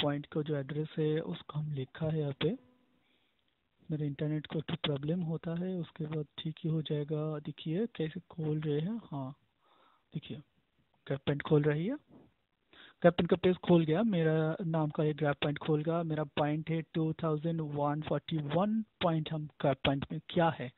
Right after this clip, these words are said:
एक दिन पे क्या है, तो हमको आज आपको दिखाएगा जो article मोर है उसमें ग्रैब point को कैसे point बढ़ाना है। Article मोर जो होता है हम लोग जानता है, article को पढ़ने के टेन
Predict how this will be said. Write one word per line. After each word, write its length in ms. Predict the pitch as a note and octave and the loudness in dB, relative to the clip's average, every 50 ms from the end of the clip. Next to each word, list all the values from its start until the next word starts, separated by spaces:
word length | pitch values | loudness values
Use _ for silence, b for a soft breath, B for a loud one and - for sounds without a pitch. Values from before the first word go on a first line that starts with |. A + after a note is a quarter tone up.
| b b b b b _ | b b b b b _
एक 180 | G3+ G#3 G3 D#3+ | 0 0 2 2
दिन 160 | D3+ E3 D#3+ | 0 0 0
पे 140 | D3 D#3 D3 | 0 -2 -6
क्या 180 | - - B2 B2+ | -4 -6 -8 -8
है, 340 | - - G2 - - _ _ _ B B B B B B B B B B B B B B B B B _ | -8 -10 -12 -14 -18 _ _ _ B B B B B B B B B B B B B B B B B _
तो 480 | - E3 D#3+ D#3 D#3 D#3 D#3 D#3 D#3+ - - _ _ _ _ _ _ _ _ _ | -2 0 2 2 2 0 0 -2 -4 -6 -8 _ _ _ _ _ _ _ _ _
हमको 280 | - E3+ F3 - - G3 | -2 -2 0 4 4 6
आज 200 | G3 G3 F#3+ F3+ E3+ - - | 6 6 4 0 -4 -8 -6
आपको 540 | D#3+ E3 E3+ D#3+ E3 - - - - - G3 | -4 0 0 0 -2 -2 -8 -8 0 0 0
दिखाएगा 600 | E3+ E3+ - - F#3 G3 G3 F#3 E3+ D3+ D3+ D#3+ | 0 0 -2 0 0 0 2 2 2 0 0 0
जो 340 | E3 D#3 D#3+ D3+ D3+ D3+ - _ _ _ _ _ | -2 -2 0 0 0 0 -2 _ _ _ _ _
article 640 | G3+ F3+ E3 - A3+ A3+ - - A#3+ A#3+ B3 A#3+ A#3+ - - _ _ _ _ _ _ _ _ _ A3 | 2 2 2 2 0 -2 0 2 2 2 2 0 -2 -4 -8 _ _ _ _ _ _ _ _ _ 0
मोर 280 | F#3+ F3 F#3 G3 G#3 | 2 6 6 6 6
है 280 | F#3 D#3+ D#3+ D#3 D#3+ F3 - - | 6 4 2 0 0 -2 -2 -4
उसमें 500 | G#3+ A3+ - - - G#3+ G#3+ A3+ A3+ A#3 | -4 -4 -4 -4 -2 0 2 2 2 2
ग्रैब 280 | F#3 D#3 - F#3+ D#3 - - _ | 0 -2 -2 -2 -2 -2 0 _
point 180 | G#3 G3+ G3+ - | 0 0 2 0
को 100 | - G#3 - _ | -2 -4 -2 _
कैसे 280 | - D#3 E3+ - - G#3+ | -4 -4 -2 -2 -4 -2
point 300 | - - F3+ F3 D#3+ D#3 | 0 2 2 4 4 2
बढ़ाना 240 | C#3 C3 C3 C3 | 0 0 -2 -4
है। 180 | B2+ B2 C3+ C3 - | -6 -8 -8 -8 -6
Article 380 | F3 D#3 D3+ - F3+ A#3 A#3 A#3+ | -4 -4 -4 -2 -2 0 2 2
मोर 240 | G#3+ G3+ G#3 A3+ G3+ | 4 6 6 6 6
जो 160 | - A#3 A3+ | 6 4 4
होता 280 | F3+ G#3 G3+ - A3 | 4 2 -2 0 -2
है 160 | G#3+ G3+ G3+ G3+ | -2 -2 -2 -2
हम 180 | F#3+ G3 F#3 | -2 0 2
लोग 140 | F#3 F#3+ F#3 | 2 0 0
जानता 300 | E3 E3+ D#3+ E3 D#3+ F#3+ | 0 -2 -2 -2 -2 -2
है, 100 | G3+ G#3 | -2 0
article 500 | - F3 D#3+ D#3+ - F3+ E3+ G3+ F#3+ F#3+ | 0 2 2 2 2 0 2 2 2 2
को 140 | - - G#3 | 2 0 -4
पढ़ने 500 | F3+ - _ _ - E3+ D#3 D#3+ E3 F3 | -4 -4 _ _ 0 0 2 2 0 -2
के 160 | - - G3 | -2 -4 -6
टेन 440 | - - _ _ G#3 G3 G#3 A3 | -6 -6 _ _ 6 8 8 6